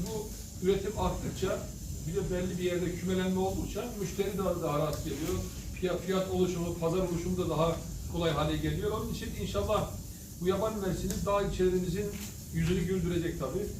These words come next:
Ee, ayrıca yaban mersini dışında işte aronya var, başka ürünler de var.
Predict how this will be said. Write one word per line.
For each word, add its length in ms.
Ee, 280
ayrıca 280
yaban 320
mersini 320
dışında 340
işte 260
aronya 500
var, 200
başka 260
ürünler 420
de 100
var. 160